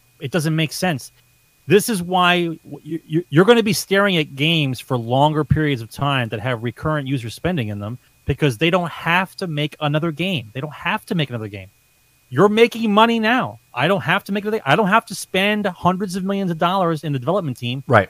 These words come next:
Speaker 1: making a new game when the game that I have right now,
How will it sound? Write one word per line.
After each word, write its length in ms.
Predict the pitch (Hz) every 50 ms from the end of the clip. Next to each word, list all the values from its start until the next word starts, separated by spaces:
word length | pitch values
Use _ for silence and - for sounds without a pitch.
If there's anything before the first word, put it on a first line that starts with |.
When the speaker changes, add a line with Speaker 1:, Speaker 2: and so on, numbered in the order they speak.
| _ _ -
Speaker 1:
making 380 | 117 120 143 180 - - 185 185
a 60 | 175
new 120 | 175 185
game 420 | 175 151 196 214 180 135 139 160 160 _ _ _ _ _ _ -
when 220 | - 143 156 151 139
the 100 | 156 143
game 320 | 123 143 160 185 208 220
that 100 | 202 202
I 120 | 196 196 175
have 340 | 143 196 208 226 214 175
right 220 | 175 185 190 190 185
now, 320 | 208 226 214 196 196 180